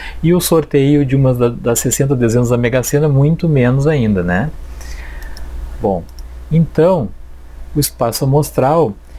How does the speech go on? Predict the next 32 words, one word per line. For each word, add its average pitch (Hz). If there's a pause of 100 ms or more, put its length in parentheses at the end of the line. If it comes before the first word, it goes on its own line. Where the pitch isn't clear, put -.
(120)
é 127
um 135
conjunto 156
de 151
todos 226
os 185
resultados 160
possíveis 170
de 151
um 156
experimento 147
aleatório, 139 (400)
tá? 98 (1700)
Então, 135
um 135
exemplo 143
de 123
espaço 127
amostral, 110
né? 92
Lançar 143
uma 165
moeda, 160 (300)
eu 151
vou 147
ter 160
dois 196
resultados 180
possíveis, 135
ou 156
sai 127
cara 180